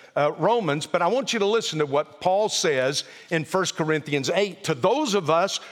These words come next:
who know more, who are mature. "Now, concerning the things sacrificed to idols, we know that we all have knowledge." We know there's nothing to it, to an idol. Not, now listen to him, "Knowledge makes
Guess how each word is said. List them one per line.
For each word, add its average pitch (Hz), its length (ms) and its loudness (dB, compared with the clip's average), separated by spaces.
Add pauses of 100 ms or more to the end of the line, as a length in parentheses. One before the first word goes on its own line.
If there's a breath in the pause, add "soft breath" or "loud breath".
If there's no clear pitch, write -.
(120 loud breath)
who - 280 0
know 226 280 2
more, 131 440 -2 (280 soft breath)
who 269 260 2
are 220 120 4
mature. 208 640 -2 (300 loud breath)
"Now, 185 160 4
concerning 254 680 0
the 220 80 2
things 233 360 0
sacrificed 196 800 0
to - 140 -2
idols, 151 540 2 (260 loud breath)
we 208 280 2
know 240 220 4
that 175 180 -2
we 180 160 2
all 175 300 4
have 175 220 0
knowledge." 196 300 0
We 233 220 0
know 190 460 2
there's 139 280 0
nothing 139 360 0
to 143 180 0
it, 139 120 -4 (260 loud breath)
to 165 160 2
an 156 60 4
idol. 147 360 2 (480 soft breath)
Not, 156 520 2
now 139 140 4
listen 220 380 2
to 151 160 2
him, 147 160 -4 (280 loud breath)
"Knowledge 139 840 2 (180)
makes 156 720 0